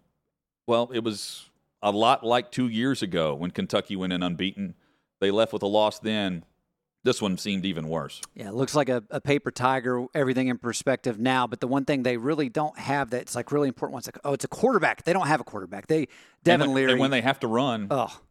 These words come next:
Speaker 1: when
Speaker 2: He
Speaker 1: they have to run, I mean, Georgia's not the defense you wanna run against.
Speaker 2: Nope. It, it's even more baffling now looking at how they were able to beat Florida the way they did,
Speaker 1: Yes.
Speaker 2: uh, after seeing this performance against Georgia. But staying in the S E C, the eleventh ranked Alabama Crimson Tide.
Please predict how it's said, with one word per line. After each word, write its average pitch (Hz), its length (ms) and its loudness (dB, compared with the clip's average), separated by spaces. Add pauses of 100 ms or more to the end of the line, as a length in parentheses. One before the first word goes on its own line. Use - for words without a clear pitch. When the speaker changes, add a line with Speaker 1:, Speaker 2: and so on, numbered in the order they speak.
(440)
Speaker 1:
when 98 120 2
Speaker 2:
He 107 60 0
Speaker 1:
they 104 80 -2
have 113 140 -2
to 110 80 -2
run, 110 340 2
I - 20 -4
mean, 90 160 -4
Georgia's 95 400 -4
not 95 180 -4
the - 60 -14
defense 95 400 -8
you 90 60 -8
wanna 92 100 -4
run 90 160 -2
against. 71 220 -6
Speaker 2:
Nope. 123 200 -4 (280)
It, 147 340 0 (140)
it's 165 400 -4
even 170 200 2
more 147 180 4
baffling 127 400 2
now 117 180 2
looking 120 260 -2
at 120 80 -6
how 123 360 0
they 127 200 0
were 120 220 -2
able 127 240 -2
to 113 80 0
beat 120 260 -4
Florida 120 380 0
the 110 100 -2
way 113 200 0
they 107 180 -4
did, 104 320 -2
Speaker 1:
Yes. 87 280 -4
Speaker 2:
uh, 110 240 -6
after 117 260 -2
seeing 113 340 -4
this 104 100 -6
performance 104 580 -8
against 104 360 -10 (280)
Georgia. 123 320 0
But 123 280 0
staying 160 320 0
in 147 80 2
the 143 120 4
S 143 200 0
E 131 60 -4
C, 151 240 2
the 135 100 2
eleventh 127 440 -2
ranked 127 260 -2
Alabama 110 420 -2
Crimson 101 340 -8
Tide. 98 240 -8